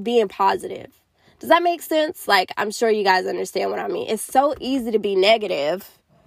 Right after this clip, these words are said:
right? Like, "Oh, dang, this, this could probably happen. This could, this happen, this happen, this happen." But hey, what came out of that?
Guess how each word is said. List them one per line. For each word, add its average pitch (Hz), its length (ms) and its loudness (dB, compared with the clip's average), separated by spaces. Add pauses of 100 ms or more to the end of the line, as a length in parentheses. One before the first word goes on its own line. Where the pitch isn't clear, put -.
(340)
right? 214 200 4
Like, 196 240 -2
"Oh, 247 180 6
dang, 202 640 2 (240)
this, 233 260 2 (100)
this 233 280 2
could 208 180 -6
probably 190 500 -2
happen. 147 380 -6
This 247 180 2
could, - 220 -2 (320)
this 247 180 4
happen, - 460 -4
this 233 160 4
happen, - 320 -4
this 233 160 0
happen." 196 360 -2
But 214 120 -2
hey, 285 360 0 (320)
what 339 260 4
came 269 400 0
out 214 200 2
of 185 120 -6
that? - 280 -12